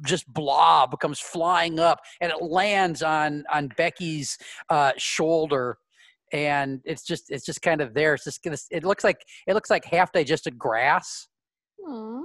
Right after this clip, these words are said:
Speaker 1: And Becky is, wha-, how does Becky respond to a shoulder full of horse, ca-, y-, uh,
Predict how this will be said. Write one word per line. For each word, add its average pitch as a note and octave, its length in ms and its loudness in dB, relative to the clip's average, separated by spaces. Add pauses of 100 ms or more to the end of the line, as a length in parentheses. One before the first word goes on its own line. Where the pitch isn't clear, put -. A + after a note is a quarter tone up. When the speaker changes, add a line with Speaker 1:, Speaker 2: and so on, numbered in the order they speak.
(320)
Speaker 1:
And D#3 300 2 (120)
Becky E3+ 400 0
is, D3 480 -2
wha-, D3 320 -2
how D3 140 4
does C3 120 -4
Becky C#3+ 320 -4
respond C3 560 -2
to B2+ 240 0 (520)
a B2+ 120 -2
shoulder C3+ 360 -2
full B2 280 -6
of A2 140 -4 (500)
horse, - 460 -2 (720)
ca-, D#3+ 220 2
y-, D3+ 300 -8 (160)
uh, B2+ 180 0